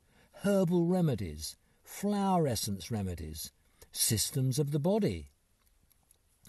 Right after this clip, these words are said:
um, uh, source of conditions, the origin of disease,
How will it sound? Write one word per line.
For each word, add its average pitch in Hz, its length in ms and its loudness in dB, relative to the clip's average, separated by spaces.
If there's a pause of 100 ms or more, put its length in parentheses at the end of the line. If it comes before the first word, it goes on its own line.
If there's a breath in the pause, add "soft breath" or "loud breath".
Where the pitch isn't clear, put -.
(140)
um, 80 380 -8 (480 soft breath)
uh, - 60 -10 (100)
source - 460 0
of 123 160 0
conditions, 165 720 0
the 123 220 -4
origin 160 460 0
of 139 140 -2
disease, 147 680 0